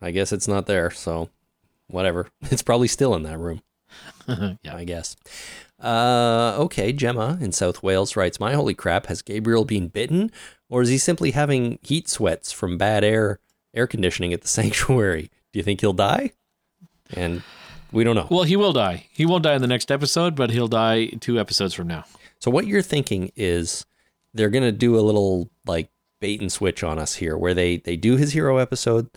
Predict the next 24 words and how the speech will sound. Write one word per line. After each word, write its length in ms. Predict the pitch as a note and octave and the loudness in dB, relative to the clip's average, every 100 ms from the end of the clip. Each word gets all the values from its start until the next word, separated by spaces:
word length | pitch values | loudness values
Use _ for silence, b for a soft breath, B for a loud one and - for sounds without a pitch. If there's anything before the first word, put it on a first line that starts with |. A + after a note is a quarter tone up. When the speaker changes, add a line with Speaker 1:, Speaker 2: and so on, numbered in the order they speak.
| - | -16
Speaker 1:
he 100 | - | -8
survives, 960 | G2 G#2 F#2 D#3 A3+ B2 F2 F#2+ - - b b b b _ - | -2 -2 0 2 2 4 2 0 -4 -14 b b b b _ -4
and 220 | A2+ A2 | 0 2
then 500 | G#2+ G#2 G#2 G#2+ A2+ | 4 2 2 -2 -4
it, 160 | C3 - _ _ | -6 -8 _ _
we 140 | B2+ A2+ | -2 0
feel 180 | - A2+ | 2 2
like 160 | G#2+ | 2
he's 140 | A2+ G2 | 0 0
getting 240 | G#2+ G2 | 0 2
better, 440 | C#3 E3+ C#3+ C3 A#2+ | 2 2 2 0 -2
maybe, 440 | B2+ A#2+ A#2+ A#2 | -2 0 2 0
and 140 | G#2 F#2+ | -2 -2
he's 140 | G2 | -2
gonna 200 | - F#2+ | -2 -2
survive 600 | - G2+ A#2+ A2+ A2 G#2+ - | -2 0 2 4 2 -2 -8
even 280 | A2 G2 A2 | -4 0 2
longer, 400 | D#3 D3+ A#2+ A#2 B B _ | 2 2 2 0 B B _
and 300 | G2 F2 F2 | -6 -4 2
that's 280 | F#2+ F#2+ - | 2 2 -2
when 120 | D2+ | -6
they 100 | C#2+ | -8
kill 200 | - | -10
him. 120 | A#1 | -14